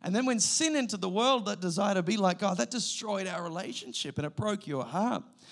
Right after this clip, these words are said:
And so you did whatever was needed to restore that relationship, which is the cross. You lived the life we couldn't live according to the righteous law. You died the death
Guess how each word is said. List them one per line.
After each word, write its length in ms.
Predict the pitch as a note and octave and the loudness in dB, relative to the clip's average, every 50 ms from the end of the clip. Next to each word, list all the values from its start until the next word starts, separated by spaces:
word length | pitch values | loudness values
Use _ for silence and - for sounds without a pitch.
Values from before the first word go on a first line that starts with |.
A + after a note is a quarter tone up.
| - - - - | -20 -16 -8 -4
And 140 | F#3 F#3 | -2 -2
so 160 | F3+ - G#3 G3 | 0 0 2 2
you 260 | F#3 F#3 G3 A3+ A3 | 2 2 2 2 2
did 320 | E3+ - A3+ A3+ A3 F#3 | 4 2 2 2 0 -2
whatever 600 | F3 F3 F3+ - - - - G3 G#3 G#3 G#3 G#3 | -2 -4 -4 -4 -4 -2 0 0 2 2 2 0
was 160 | F#3+ F3+ F3+ | 0 -2 -2
needed 580 | - E3 F3+ G#3 A#3+ A#3+ A#3 F#3+ D#3+ D3 D3+ - - - - | -2 0 0 2 2 2 2 2 2 2 0 -4 -10 -10 -6
to 100 | - F3+ | -2 0
restore 420 | F3 E3+ - - - G#3 F#3+ F#3 F3 | 0 0 0 -2 -4 -4 -2 0 0
that 180 | E3 D#3 - | 0 0 -2
relationship, 720 | E3 D#3 F3+ F#3 G#3+ A3+ - F#3+ E3 - - D#3+ C3+ - - - - | -2 0 0 0 0 -2 -4 -4 -6 -4 -4 -4 -4 -6 -8 -8 -8
which 180 | D3+ C#3 - | -8 -6 -6
is 120 | D3+ C#3 C#3 | -6 -6 -6
the 80 | D#3 | -8
cross. 520 | D3+ - - F3+ F#3 G3 G3 E3 - - E3 | -10 -8 -4 -2 0 0 0 0 -2 -4 -4
You 80 | E3 | -2
lived 320 | D#3 E3 F#3 F#3+ E3+ D#3+ E3 | 0 0 0 -2 -4 -6 -4
the 120 | D#3+ D3+ | -2 0
life 280 | E3 F3 E3+ D#3 D#3+ - | 2 2 2 2 -2 -6
we 60 | D3+ | -10
couldn't 320 | D3 - E3 D3+ D3+ A#2 | -6 -4 -4 -2 -2 -4
live 340 | D#3 F3+ G3+ G#3 F#3 C3+ - - _ _ _ _ _ _ _ _ | -4 -4 -4 -4 -4 -6 -10 -18 _ _ _ _ _ _ _ _
according 300 | - - F#3 F3 D#3+ D#3+ | -6 -4 -2 -2 0 0
to 40 | E3 | 0
the 120 | D#3 D#3+ | 0 2
righteous 400 | D#3+ E3 E3 D#3+ - F3+ D#3 - | 2 2 0 0 -2 -6 -6 -4
law. 180 | F3 F#3 F3+ E3 | -2 0 2 2
You 160 | D#3 D#3 D#3 | 2 0 0
died 260 | C#3+ D#3+ E3+ F#3 F#3+ | 0 0 0 0 0
the 80 | E3 E3 | -2 -4
death 480 | D3 A#2+ - F#3 G#3+ A3 G3 - - | -4 -4 -2 0 0 2 0 0 -2